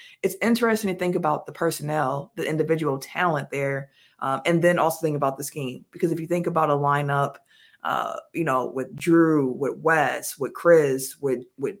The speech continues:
Giannis, with Brooke, um, that scheme, <laughs> it has a better chance of success because you have better on-ball defenders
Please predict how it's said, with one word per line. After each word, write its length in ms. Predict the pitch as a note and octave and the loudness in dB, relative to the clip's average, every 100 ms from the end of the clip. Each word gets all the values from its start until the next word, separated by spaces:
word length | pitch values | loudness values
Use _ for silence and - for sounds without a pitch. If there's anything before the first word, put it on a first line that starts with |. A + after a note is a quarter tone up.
| - | -2
Giannis, 600 | D3 E3 E3 D#3+ D#3 - | 4 6 4 2 -2 -4
with 160 | C3 | -8
Brooke, 400 | - D#3 D3+ - - _ - _ | -2 0 0 -2 -14 _ -20 _
um, 520 | - D#3 D3+ - - - _ _ _ _ _ _ _ - _ | -4 -2 -2 -4 -8 -14 _ _ _ _ _ _ _ -20 _
that 200 | - A3+ | -2 0
scheme, 640 | - C#4 C4+ A3+ E3+ F3+ E3 | 0 0 2 2 0 -2 -4
<laughs> 760 | A3 - - - - - _ - | -6 -6 -8 -16 -20 -20 _ 0
it 80 | G3+ | 4
has 140 | G#3+ | 4
a 40 | |
better 180 | G#3 F#3+ | 4 0
chance 180 | G3 F#3+ | 0 -2
of 140 | F3+ | -4
success 420 | F3+ - E3 D3+ - | -8 -4 -4 -4 -6
because 260 | F3 E3+ | -2 0
you 100 | F3+ | 0
have 200 | F3+ D3 | -2 -2
better 240 | D#3 D#3 C3+ | 0 0 0
on-ball 400 | C#3+ D3 D3 C#3 | 0 0 -2 -2
defenders 640 | C3+ D#3+ D3+ C3+ B2 | -4 -4 0 0 -2